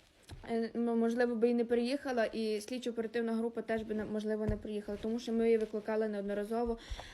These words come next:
і вони сказали, що слідчо-оперативна група тільки на вбивство. Ладно, приїхали. Е, <clears throat>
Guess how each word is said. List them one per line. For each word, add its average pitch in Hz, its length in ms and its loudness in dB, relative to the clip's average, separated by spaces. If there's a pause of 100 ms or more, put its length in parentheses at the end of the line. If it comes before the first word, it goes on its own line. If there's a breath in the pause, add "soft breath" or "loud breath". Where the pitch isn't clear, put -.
(360 loud breath)
і 208 640 0
вони 226 120 2
сказали, 226 300 2
що 226 220 -2
слідчо-оперативна 220 640 -4
група 214 180 -6
тільки 220 200 -6
на 214 80 -2
вбивство. 202 360 -4
Ладно, 196 220 0 (160)
приїхали. 220 480 -2 (800 loud breath)
Е, 233 800 6 (260)
<clears throat> 254 360 6